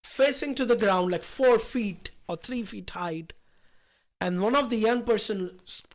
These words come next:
shouted, telling, "Hey, nobody from this place are allowed to go out until we speak to this pe-, this person." And he have asked me two questions to tell. And if I say that, I'll be free from that.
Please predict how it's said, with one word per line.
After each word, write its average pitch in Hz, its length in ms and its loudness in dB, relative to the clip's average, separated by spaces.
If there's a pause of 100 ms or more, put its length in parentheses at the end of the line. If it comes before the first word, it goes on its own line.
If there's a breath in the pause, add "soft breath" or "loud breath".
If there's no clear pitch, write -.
(160)
shouted, 254 560 2
telling, 214 220 -2
"Hey, 208 360 4 (540 loud breath)
nobody 247 500 6
from 240 220 0
this 233 380 4
place 220 480 2
are 202 120 2
allowed 196 300 4
to - 80 -4
go 180 220 2
out 165 180 0
until 185 320 0
we 180 160 0
speak - 320 -2
to 180 100 -4
this 165 220 -4
pe-, - 340 -6
this 175 220 -2
person." 139 520 -6 (840 soft breath)
And 208 160 2
he 240 120 4
have 302 180 0
asked 233 280 4
me 196 100 -2
two 277 240 2
questions 160 720 -2 (240)
to 208 100 -4
tell. - 480 2 (760)
And 190 120 4
if 190 120 2
I 202 60 4
say 294 320 4
that, 190 420 2
I'll 196 140 4
be 196 160 -2
free 214 240 -6
from 180 280 -10
that. 131 340 -12